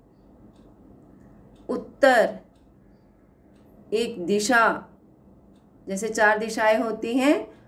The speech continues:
पूर्व, पश्चिम, उत्तर, दक्षिण, तो उसे कहते हैं उत्तर। और इसका अर्थ एक ये भी होता है जवाब देना। और इसी का दूसरा शब्द हमने लिया है वो है उतर।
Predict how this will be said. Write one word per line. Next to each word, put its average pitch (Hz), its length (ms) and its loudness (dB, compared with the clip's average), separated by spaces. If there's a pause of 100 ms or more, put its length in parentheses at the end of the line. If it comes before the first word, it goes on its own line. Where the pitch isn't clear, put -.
(240)
पूर्व, 220 480 -4
पश्चिम, 277 720 -2
उत्तर, 262 500 -4 (120)
दक्षिण, 214 580 -2 (960)
तो 208 60 -6
उसे 226 180 -4
कहते 226 300 -2
हैं 294 360 0
उत्तर। - 880 -2 (1500)
और 277 380 0
इसका 262 340 -2
अर्थ 240 260 -2
एक 240 240 -2
ये 240 120 -4
भी 262 120 -2
होता 226 320 -2
है 277 460 0 (440)
जवाब 226 440 2
देना। 220 500 -2 (1800)
और 233 480 0
इसी 226 260 -8
का 240 120 -4
दूसरा 233 340 -6
शब्द 247 280 -4
हमने 240 240 -4
लिया 240 220 -4
है 262 140 2
वो 247 120 -4
है 277 220 0
उतर। 262 520 0